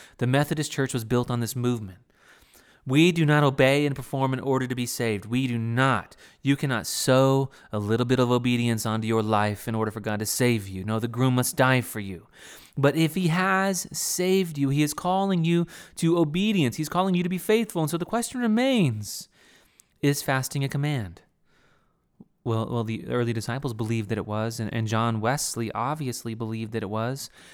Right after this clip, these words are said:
And so if after examining the scriptures you decide to pursue fasting, let me give you a couple of warnings. Let me give you a couple of thoughts to think through, right? Fasting is kind of new to our generation. We've kind of lost that.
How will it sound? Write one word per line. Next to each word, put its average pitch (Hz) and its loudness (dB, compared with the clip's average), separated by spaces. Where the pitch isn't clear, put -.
And 143 2
so - -2
if 190 0
after 175 -6
examining 151 -2
the 143 -2
scriptures 139 -6
you 156 -4
decide 156 -4
to 147 -4
pursue 147 -6
fasting, 151 -4
let 143 -2
me 143 -6
give 147 -6
you 143 -4
a 139 -4
couple 135 -6
of 123 -4
warnings. 107 -6
Let 123 -4
me 123 0
give 120 -4
you 120 0
a - -6
couple 120 -4
of 107 -10
thoughts 101 -6
to 110 -10
think 101 -8
through, - -18
right? 104 -4
Fasting 127 -4
is 131 -4
kind 131 -6
of 117 -4
new 117 -2
to 104 -6
our 95 -8
generation. 98 -8
We've 104 -6
kind 110 -6
of 98 -8
lost 98 -6
that. - -14